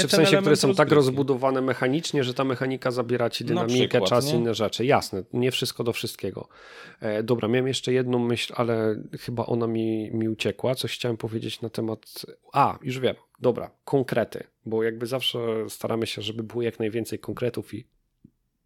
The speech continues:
Speaker 2: i porad. Pierwsza porada, e, jeżeli chcesz, mistrzu gry, prowadzić w takim stylu, to gracze muszą mieć wybór.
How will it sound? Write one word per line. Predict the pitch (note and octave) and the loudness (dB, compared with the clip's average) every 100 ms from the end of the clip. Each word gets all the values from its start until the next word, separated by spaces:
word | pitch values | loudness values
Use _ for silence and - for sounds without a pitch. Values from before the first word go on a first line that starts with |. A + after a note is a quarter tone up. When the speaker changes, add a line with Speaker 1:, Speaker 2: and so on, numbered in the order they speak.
| - | -10
Speaker 2:
i | A#2 | -2
porad. | G#2 - - | -2 -2 -10
Pierwsza | - C3+ - B2+ | 0 0 2 -2
porada, | A#2+ G2+ G#2+ C#3 - - - - - - - - _ - | 2 4 4 2 0 -12 -20 -20 -20 -20 -20 -20 _ -8
e, | G2 F#2+ - _ - | -4 -4 -8 _ 0
jeżeli | A2+ B2+ B2 | 2 4 2
chcesz, | - A#2+ - | 2 2 2
mistrzu | A#2 A2 - A#2 | 0 -2 0 0
gry, | A2 G#2+ | 4 2
prowadzić | - A2 A2+ G#2+ - - | 2 -2 -2 -2 -4 -12
w | - _ _ | -14 _ _
takim | A2 G#2 A2 G2+ | -2 0 -2 -6
stylu, | - F#2 A#2+ E3+ - _ _ _ | -4 2 2 2 -4 _ _ _
to | - A2+ | -10 -2
gracze | A#2 B2 - | 2 4 2
muszą | A#2 A#2 A#2 A#2 | 2 0 0 -2
mieć | G#2+ G#2+ | -2 -4
wybór. | G2+ E2+ - | -4 -6 -10